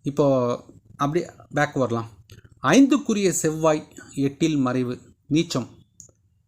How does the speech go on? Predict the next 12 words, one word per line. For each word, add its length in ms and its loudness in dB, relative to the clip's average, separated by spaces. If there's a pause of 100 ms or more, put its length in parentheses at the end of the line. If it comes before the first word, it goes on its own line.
(400)
உங்களுடைய 680 4
திட்டத்தின் 680 -2
மேல 360 0
உங்களுக்கே 880 0
சந்தேகம் 640 -2
இருக்கும். 440 -2 (1000)
ஒரு 580 0
திருப்தியற்ற 1200 -2 (220)
சூழல், 600 -2 (120)
நிலைமை 500 -2
அப்படின்றது 400 -2
இருக்குங்க. 580 -2